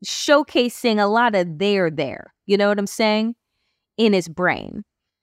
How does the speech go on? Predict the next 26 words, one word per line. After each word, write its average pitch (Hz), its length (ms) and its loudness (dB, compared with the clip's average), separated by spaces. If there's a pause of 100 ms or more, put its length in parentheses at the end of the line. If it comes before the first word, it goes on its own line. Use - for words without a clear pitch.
(120)
So 349 600 2 (720)
you 330 340 4
think, 254 560 -2 (120)
right, 233 520 0
that 214 320 -2
this 330 240 -2
would 294 240 -2
make 226 400 0
it 160 180 -2 (220)
to 254 1000 -4 (260)
the 226 140 4
top 311 460 2
of 226 160 2
everyone's 240 600 0
news 285 280 0
segments, 175 560 0
being 254 260 0
as 233 140 -4
how 233 340 2 (460)
if 254 120 2
Joe 285 280 2
Biden 240 580 2
stumbles 285 1040 0
on 254 180 4
a 214 60 2
step - 640 0